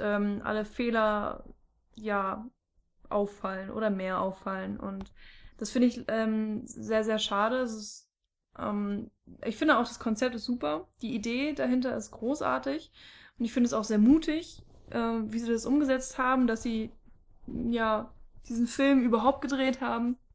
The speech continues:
Vor allen Dingen, weil sie nicht so viel Geld hatten. Und, ähm, ich glaub, ich hab gelesen, sie haben, glaub ich, fünf Jahre an einem Drehbuch gearbeitet, bevor der Film überhaupt, ähm,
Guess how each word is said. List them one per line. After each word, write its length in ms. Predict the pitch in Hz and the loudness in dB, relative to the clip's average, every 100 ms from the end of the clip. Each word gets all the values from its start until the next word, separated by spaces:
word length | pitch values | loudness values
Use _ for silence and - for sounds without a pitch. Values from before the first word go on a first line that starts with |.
| _ - - - - - - - - - | _ -20 -20 -20 -20 -20 -20 -20 -20 0
Vor 160 | 226 | 8
allen 100 | 220 | 8
Dingen, 120 | 247 | 8
weil 100 | 233 | 4
sie 80 | 220 | 2
nicht 120 | 226 | 2
so 80 | 226 | 0
viel 100 | 226 | -4
Geld 260 | 214 220 233 | -2 -4 -4
hatten. 360 | 247 254 262 311 | -4 0 -2 -2
Und, 360 | - 220 214 - | -6 -6 -4 -2
ähm, 340 | 214 214 214 | 0 0 -2
ich 120 | 220 | -4
glaub, 140 | - 226 | -6 -4
ich 60 | |
hab 100 | 226 | -4
gelesen, 280 | 226 226 226 | -2 0 0
sie 60 | 226 | 0
haben, 100 | 214 | 0
glaub 120 | 214 | -2
ich, 80 | 208 | -2
fünf 260 | 269 269 | -2 0
Jahre 300 | 254 226 240 233 | 2 2 2 2
an 80 | |
einem 100 | 220 | 2
Drehbuch 340 | 208 220 320 320 | 2 0 -2 -4
gearbeitet, 640 | - 262 277 285 311 302 _ _ _ _ - | -2 0 2 0 -2 -10 _ _ _ _ -12
bevor 240 | 226 247 | -2 2
der 100 | 240 | 2
Film 200 | 233 233 226 | 0 -2 0
überhaupt, 500 | 220 220 220 214 - | -2 0 -2 -4 -8
ähm, 500 | 214 214 208 208 226 | -4 -2 -2 -2 -6